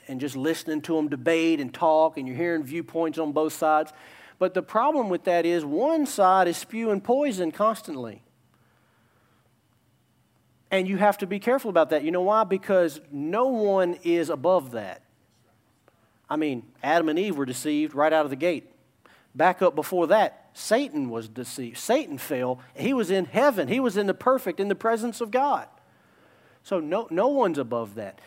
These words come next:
King Solomon, the wisest man on the earth ever to live, didn't make it all the way to the end because he let in deception. So no one's above that.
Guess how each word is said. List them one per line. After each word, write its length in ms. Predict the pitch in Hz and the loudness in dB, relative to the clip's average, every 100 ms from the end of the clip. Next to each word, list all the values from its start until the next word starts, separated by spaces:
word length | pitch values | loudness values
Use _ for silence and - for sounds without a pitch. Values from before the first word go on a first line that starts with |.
| - - | -20 -2
King 240 | 277 277 | 2 2
Solomon, 680 | - 240 262 285 220 135 110 | 2 4 8 8 6 0 0
the 100 | 165 | 0
wisest 600 | 175 247 294 262 247 - | 4 4 4 0 -6 -4
man 360 | 214 254 254 247 | -2 0 0 2
on 240 | 226 269 262 | 2 4 2
the 140 | 240 | 2
earth 320 | 233 262 226 - | 4 4 4 2
ever 280 | 262 269 | 2 4
to 80 | 262 | 2
live, 580 | 254 285 277 147 - - _ _ _ _ _ _ _ _ | 2 4 4 2 -4 -20 _ _ _ _ _ _ _ _
didn't 260 | - 262 233 | -2 0 2
make 200 | 285 277 | 2 4
it 80 | 208 | 2
all 160 | 214 | 4
the 80 | 220 | 2
way 180 | 226 226 | 0 0
to 80 | 226 | -2
the 220 | 233 247 | -6 -6
end 240 | 143 92 - _ _ _ _ _ _ _ _ _ - | -8 -10 -20 _ _ _ _ _ _ _ _ _ -4
because 320 | 175 202 180 | 2 2 2
he 120 | 202 | 0
let 200 | 202 202 | 4 4
in 220 | 202 190 | 2 -2
deception. 480 | 165 - 220 208 156 | -4 -2 -2 -2 -4
So 160 | 185 165 | -4 -2
no 220 | 170 240 | -2 0
one's 260 | 269 240 170 | 0 0 -2
above 400 | 135 175 208 127 | 0 0 0 -4
that. 360 | - - - | -12 -12 -16